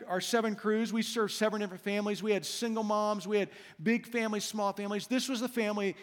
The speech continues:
that, that my team got to serve. On the,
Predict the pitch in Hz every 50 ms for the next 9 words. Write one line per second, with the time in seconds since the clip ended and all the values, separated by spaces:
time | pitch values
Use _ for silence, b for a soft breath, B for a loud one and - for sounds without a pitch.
0 | B B B B 165 214 208 202 - - - 190 202 190 185 190 226 226 220 -
1 | - 208 190 160 151 156 147 151 - 160 147 - - 156 135 127 135 135 - -
2 | B B B B B B - 208 220 226 226 220 208 202